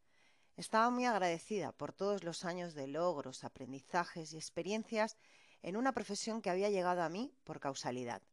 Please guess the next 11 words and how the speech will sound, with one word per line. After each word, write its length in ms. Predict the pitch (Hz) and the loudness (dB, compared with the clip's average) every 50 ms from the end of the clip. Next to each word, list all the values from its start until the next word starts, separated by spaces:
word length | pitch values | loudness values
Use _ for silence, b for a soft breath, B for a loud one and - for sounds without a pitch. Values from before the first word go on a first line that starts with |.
| b b b b b b b b b b | b b b b b b b b b b
pero 140 | - 196 196 | 0 0 0
sentía 420 | - - 214 208 196 - 269 285 | 0 0 0 -2 0 2 0 2
que 80 | 247 240 | 2 2
había 220 | 226 254 262 254 | 2 2 2 2
llegado 280 | 226 202 190 208 214 208 | 2 4 4 4 4 4
a 60 | 185 | 2
mi 100 | 170 160 | 0 -2
techo 480 | - 190 196 185 - - - - - - _ _ _ | -2 -2 -2 -2 -4 -10 -12 -14 -16 -18 _ _ _
y 100 | - 175 - | -12 -12 -10
que 140 | - - 165 | -4 0 2
aún 300 | 147 160 233 285 339 359 | 4 4 4 4 2 -2